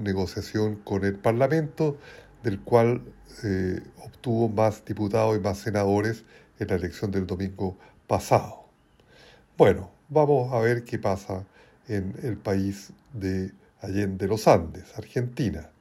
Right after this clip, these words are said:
Saltémonos del cono sur de América Latina, Argentina, a Asia, ¿ya? La semana pasada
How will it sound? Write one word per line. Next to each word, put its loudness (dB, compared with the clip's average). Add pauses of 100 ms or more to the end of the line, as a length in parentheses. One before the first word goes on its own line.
(1120)
Saltémonos 6 (220)
del 4 (300)
cono 6
sur 6 (560)
de 4
América 4
Latina, 2 (680)
Argentina, -2 (380)
a 6 (440)
Asia, 4 (680)
¿ya? 0
La 0
semana 2
pasada 4